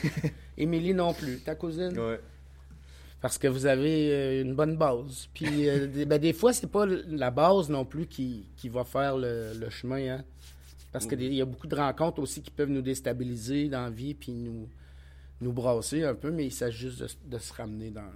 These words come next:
Speaker 2: dans le sentier
Speaker 1: Ouais.
Speaker 2: familial, puis après ça, ben,
Speaker 3: Ben oui.
Speaker 2: c'est
Speaker 3: Exact.
Speaker 2: correct.
Speaker 1: Puis, euh, avec ton expérience au cirque, euh, moi, j'ai vu des photos avec Johnny Depp,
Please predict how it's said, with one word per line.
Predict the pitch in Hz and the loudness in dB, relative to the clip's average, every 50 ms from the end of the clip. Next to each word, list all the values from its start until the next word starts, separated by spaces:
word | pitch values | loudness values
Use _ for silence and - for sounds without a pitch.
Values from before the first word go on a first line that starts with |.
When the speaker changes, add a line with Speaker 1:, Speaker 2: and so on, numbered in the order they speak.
| 101 - - - | -18 -20 -18 -14
Speaker 2:
dans | - 127 120 117 | -8 -6 -4 -4
le | 117 | -4
sentier | 113 - 120 113 110 101 147 | -4 -4 -4 -6 -6 -4 -4
Speaker 1:
Ouais. | 180 233 | -4 -4
Speaker 2:
familial, | - - 117 110 110 107 107 107 110 117 117 - - | -4 -4 -4 -4 -4 -4 -6 -6 -6 -6 -6 -8 -8
puis | - - 92 | -10 -12 -14
après | - - - 113 | -12 -10 -10 -8
ça, | - - - 107 | -8 -8 -10 -10
ben, | 101 101 - - - - - - - - - - - - - - - - - - - | -12 -12 -16 -18 -18 -20 -20 -20 -20 -20 -20 -20 -20 -20 -20 -20 -20 -20 -20 -16 -12
Speaker 3:
Ben | - 110 107 | -10 -8 -8
oui. | 104 98 98 104 - - - - - | -8 -10 -12 -14 -16 -18 -20 -18 -12
Speaker 2:
c'est | - - 127 | -8 -6 -6
Speaker 3:
Exact. | 117 - 113 107 | -4 -2 -4 -4
Speaker 2:
correct. | 104 101 - - - - | -4 -6 -10 -12 -14 -10
Speaker 1:
Puis, | - - 113 113 110 | -6 -2 2 6 8
euh, | 107 107 110 110 110 110 - | 8 10 10 10 8 8 6
avec | 98 104 104 135 160 - - 117 107 101 | 4 2 2 2 0 2 2 0 2 2
ton | - 95 92 104 | 0 -2 -2 -2
expérience | 104 - - - 101 95 101 104 120 143 147 - 101 | -2 -4 -2 0 0 2 2 2 0 -2 -2 -4 -6
au | 95 87 | -6 -6
cirque, | - - - - - 107 107 104 - - - - - - - - - - - | -6 -12 -14 -10 -6 -6 -6 -6 -6 -14 -18 -20 -20 -20 -20 -20 -14 -6 -2
euh, | 95 92 92 90 90 90 87 87 87 87 87 85 - - - 76 | 0 0 2 2 2 2 0 0 0 -2 -2 -4 -6 -8 -6 -4
moi, | 110 147 | -2 0
j'ai | 156 147 | 0 2
vu | 139 156 | 2 4
des | 143 135 | 2 2
photos | - 110 98 - 104 - - - - - - - - - - - - - - - - | 0 0 0 -2 -2 -4 -6 -16 -20 -20 -20 -20 -20 -20 -20 -20 -20 -20 -20 -18 -16
avec | - 73 73 | -12 -10 -8
Johnny | 85 90 101 | -6 -6 -2
Depp, | 110 120 104 101 104 104 110 110 | 2 2 4 4 4 4 0 -2